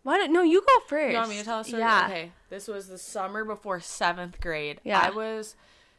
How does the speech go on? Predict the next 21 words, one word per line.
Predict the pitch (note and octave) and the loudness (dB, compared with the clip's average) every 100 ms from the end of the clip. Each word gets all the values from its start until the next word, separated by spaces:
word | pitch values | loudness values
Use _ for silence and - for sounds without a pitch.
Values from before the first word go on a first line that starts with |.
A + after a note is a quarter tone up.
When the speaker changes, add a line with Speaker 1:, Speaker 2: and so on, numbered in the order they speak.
| _ | _
Speaker 2:
at | A#3 G#3 | -6 -4
my | E3 F3 | -4 -4
school, | - C4+ C#4+ | -6 -4 -4
I | |
was, | B3+ A#3+ | -4 -8
like, | A3 | -10
a | |
late | F#3+ D#3+ | -10 -10
bloomer. | - D#3 D3 | -12 -14 -14
Like, | D3+ - | -14 -10
I | D#3 | -8
didn't | E3 - | -8 -12
like | D3+ - | -16 -14
boys | D3+ D3 | -14 -14
like | - - | -16 -18
that. | - - - _ _ _ | -14 -14 -16 _ _ _
Like, | F#3 E3 - - | -14 -12 -12 -12
I | E3 F3 _ _ F3 | -12 -14 _ _ -18
just, | E3 E3 - | -16 -16 -12
ugh. | E3 D3 - _ _ _ _ | -12 -12 -16 _ _ _ _
Like, | E3+ D3+ | -14 -12